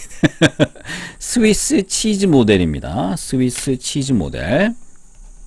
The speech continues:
스위스 치즈 모델.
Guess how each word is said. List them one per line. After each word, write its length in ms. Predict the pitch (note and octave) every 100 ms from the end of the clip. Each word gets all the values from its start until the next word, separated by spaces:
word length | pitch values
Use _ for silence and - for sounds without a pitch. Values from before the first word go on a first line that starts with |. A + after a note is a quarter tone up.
| - - - - - - - - -
스위스 800 | - D#3 D3+ D3 - - C4 E4+ - - - - - - - - - - - -
치즈 340 | - F#3+ F#3+
모델. 380 | C3 E2+ B1+ B1